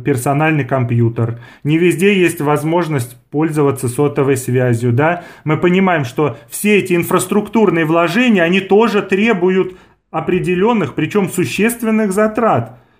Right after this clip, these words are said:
И это влечет же и обучение работы на этой технике, да, еще каких-то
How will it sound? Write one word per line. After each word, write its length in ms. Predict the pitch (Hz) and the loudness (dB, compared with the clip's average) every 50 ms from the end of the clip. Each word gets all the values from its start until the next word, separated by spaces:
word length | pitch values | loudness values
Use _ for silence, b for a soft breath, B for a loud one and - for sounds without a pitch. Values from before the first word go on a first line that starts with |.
| b - | b -4
И 120 | 175 208 | -2 0
это 240 | 233 214 220 185 156 | 0 0 -2 -2 -2
влечет 420 | 156 170 180 - - 185 156 143 | -2 -2 -2 -2 -2 -2 -2 -2
же 120 | 131 170 226 | 0 0 0
и 20 | |
обучение 680 | 240 214 160 139 123 120 - 185 202 214 208 185 180 | 0 0 0 -2 -2 -2 0 0 2 2 2 2 0
работы 540 | 170 165 165 160 151 165 160 156 - 156 151 | 0 0 0 0 0 0 -2 -2 -2 -2 -2
на 180 | 147 151 151 151 | -2 0 -2 -2
этой 220 | 147 143 - 147 | -2 -2 -4 -6
технике, 560 | 135 - 156 151 139 120 - 135 127 120 - 123 | -4 -4 -2 -2 -2 -4 -4 -6 -6 -4 -4 -2
да, 160 | 123 185 196 | -2 0 0
еще 300 | 180 180 - - 202 202 | 0 0 0 0 0 0
каких-то 680 | 208 180 165 160 - 185 175 - - - 156 147 | 0 0 -2 -2 -2 -2 -4 -2 -2 -2 -4 -4